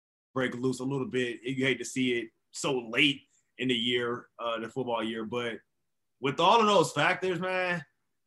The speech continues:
this is now a legit scary team. <laughs> Like, it's like, dang, the Ravens might be looking at top two in the postseason right now as far as the remaining teams left.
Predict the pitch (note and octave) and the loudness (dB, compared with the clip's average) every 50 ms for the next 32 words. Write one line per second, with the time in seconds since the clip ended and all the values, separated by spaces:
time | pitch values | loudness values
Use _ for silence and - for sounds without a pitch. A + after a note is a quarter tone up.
0 | _ _ _ _ - D3+ G#3+ A3+ C4+ C#4+ A#3+ G3 F#3 G#3 G#3+ G#3+ G3+ G3+ - E3 | _ _ _ _ 0 2 2 4 4 2 2 4 6 6 8 8 8 8 6 6
1 | E3+ F#3+ G3 F#3 C#3+ - D3 D#3+ F3+ E3+ - - D#3+ D#3+ F3 F3+ G3 G3 - C4 | 4 4 4 4 4 4 4 4 4 2 2 2 4 4 4 4 2 0 0 -2
2 | C4 A#3 B2+ C3 C#3+ D3+ E3+ D3 - - F#3 D#3 C#3+ - - D#3+ D3+ C#3+ C#3 C3 | 0 0 0 2 4 4 4 2 2 0 0 0 0 -2 0 2 2 2 2 0
3 | C3+ E3+ G3 F3+ C#3+ B2 G#2+ - _ _ _ _ _ - G2+ B2 D#3 F#3+ G3 F#3+ | 0 -2 0 0 0 -2 -2 -6 _ _ _ _ _ -8 -2 2 4 6 6 6
4 | F3+ E3 F3 F3+ F3+ F3 D3+ - - _ _ _ _ _ _ - B2 D#3+ F3 E3+ | 6 4 4 4 4 4 2 -2 -8 _ _ _ _ _ _ -10 -4 0 0 2
5 | E3+ F#3 E3+ D3 D#3+ D#3+ D3+ D3+ D3+ D3 C3+ - - - - - F3+ E3 D3 C#3 | 2 2 2 2 0 0 2 2 2 2 0 0 -4 -10 -4 2 4 4 4 4
6 | - - - F3 E3 D#3 D3+ C#3+ C3+ - _ _ _ _ _ _ E3+ F3+ E3+ D3 | 0 -2 2 4 6 6 6 4 2 -2 _ _ _ _ _ _ 0 2 2 0
7 | - E3 E3+ D#3+ D3 - C#3+ B2+ C3 C3 C3+ C3+ B2+ C3+ C#3+ C#3 C3+ C3 - C#3+ | 2 2 0 0 2 0 0 0 2 2 2 2 2 2 2 2 2 2 0 0
8 | C3+ C3+ A#2+ C3 C3 B2+ C3 C3+ B2+ A#2+ A2 - C3 B2+ B2 A2+ G#2 A2 C3+ D#3 | 0 2 2 2 0 2 0 0 -2 -4 -4 -4 -4 -4 -4 -6 -6 -2 0 0
9 | D3 C#3 - | 0 0 -2